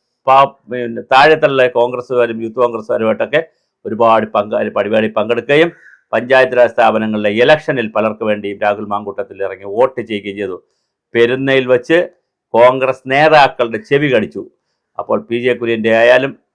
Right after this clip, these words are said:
രമേശ് ചെന്നിത്തലയായിട്ട് സംസാരിക്കും വരുമ്പോൾ, "No, ഇനി ഞങ്ങളോട് നിങ്ങൾ, നീ സംസാരിക്കണ്ട" എന്ന് പറഞ്ഞ് പത്ത് കാതം അകത്ത്, ആ, അകലെ നിർത്താൻ നിങ്ങൾ പഠിച്ചില്ല. നിങ്ങൾ വീണ്ടും, ഞാൻ രമേശ് ചെന്നിത്തലയോട് സംസാരിച്ചും പി ജെ കുര്യനോട്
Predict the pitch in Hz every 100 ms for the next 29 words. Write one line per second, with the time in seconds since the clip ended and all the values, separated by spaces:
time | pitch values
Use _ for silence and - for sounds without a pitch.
0 | _ 113 127 143 131 117 113 110 110 113
1 | 104 120 110 117 110 117 - 113 131 135
2 | 90 _ _ _ _ 110 117 117 110 117
3 | 117 113 110 107 110 113 110 113 120 113
4 | 123 135 131 139 156 151 - - _ _
5 | 117 117 113 113 110 107 107 113 - -
6 | 107 110 113 107 110 117 123 _ 113 113
7 | 104 110 104 131 131 113 120 180 160 113
8 | - _ _ _ 110 110 107 104 98 104
9 | 98 101 - 107 107 107 107 131 139 -
10 | _ _ - 110 110 123 120 113 107 110
11 | 107 101 104 107 127 120 110 107 - _
12 | _ - 120 117 117 117 110 107